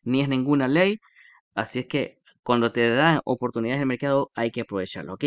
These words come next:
Meta la tenemos ahí, ciento sesenta, aún en oportunidad. Eh, Amazon ciento veintinueve la tenemos en este momento.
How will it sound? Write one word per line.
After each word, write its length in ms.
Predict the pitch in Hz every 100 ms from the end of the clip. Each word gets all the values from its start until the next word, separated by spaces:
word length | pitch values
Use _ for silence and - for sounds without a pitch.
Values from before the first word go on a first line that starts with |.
| 143
Meta 380 | 160 190 180 170
la 100 | 151
tenemos 280 | 139 139
ahí, 300 | 135 139 143
ciento 280 | 139 143 135
sesenta, 420 | 135 151 156 151 131
aún 320 | 113 123 143
en 80 | 131
oportunidad. 680 | - 117 - 113 127 180 180 - - - - - -
Eh, 240 | - 135 131
Amazon 520 | 147 165 170 165 160
ciento 380 | 156 160 165 165
veintinueve 380 | 151 135 135 151
la 80 | 151
tenemos 320 | 135 143 143
en 100 | 135
este 220 | 135 -
momento. 580 | 131 135 165 165 180 165